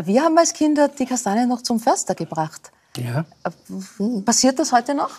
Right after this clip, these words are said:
Speaker 2: Also ich hab gehört, es gibt in, in Bregenz ja einen Tierpark am Pfänder.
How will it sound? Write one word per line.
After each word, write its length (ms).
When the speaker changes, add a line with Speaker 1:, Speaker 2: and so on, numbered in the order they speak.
Speaker 2:
Also 220
ich 160
hab 180
gehört, 480
es 140
gibt 200
in, 140
in 220
Bregenz 500
ja 300
einen 280
Tierpark 640
am 120
Pfänder. 500